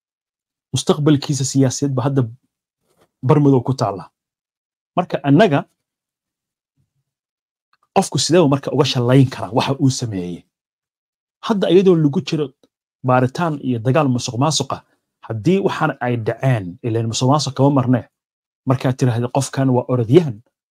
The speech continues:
oo aad u gudbisay xiriirkii ciyaaraha adduunka,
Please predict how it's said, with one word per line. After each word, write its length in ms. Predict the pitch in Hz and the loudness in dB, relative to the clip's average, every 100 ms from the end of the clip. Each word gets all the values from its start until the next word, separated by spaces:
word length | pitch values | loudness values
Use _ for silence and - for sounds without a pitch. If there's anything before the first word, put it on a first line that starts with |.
| _ _ | _ _
oo 80 | 127 | 2
aad 120 | 139 170 | 4 2
u 60 | |
gudbisay 420 | 143 131 127 143 | 2 0 0 -2
xiriirkii 380 | 131 156 139 139 | 0 0 0 -4
ciyaaraha 380 | 117 127 143 135 | 0 2 2 0
adduunka, 440 | 113 104 127 - | -4 0 0 0